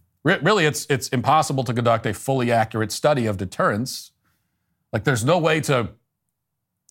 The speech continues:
fully quantify the number of people who would have committed a crime had the punishments been softer, or the number who did commit one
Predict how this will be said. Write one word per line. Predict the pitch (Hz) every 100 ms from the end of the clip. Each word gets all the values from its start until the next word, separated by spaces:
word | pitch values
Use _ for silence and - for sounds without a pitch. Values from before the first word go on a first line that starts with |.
| -
fully | - - 170 143
quantify | - - 139 165 160 - 101 101
the | 107
number | 123 143 127
of | 110
people | - 151 110 101 95 _ _ _ _
who | 156
would | 120 110 160 165
have | 151 156 -
committed | 127 156 135
a | 120
crime | - 175 147 110 104 107
had | - 110
the |
punishments | - 139 123 123 113
been | 131 101
softer, | - 160 160 - 90 110 _ _ _ _ -
or | 147
the | 143
number | 147 143 139
who | 123 127 - _ 104
did | 98 180 165
commit | - 131 131
one | 120 113 104 92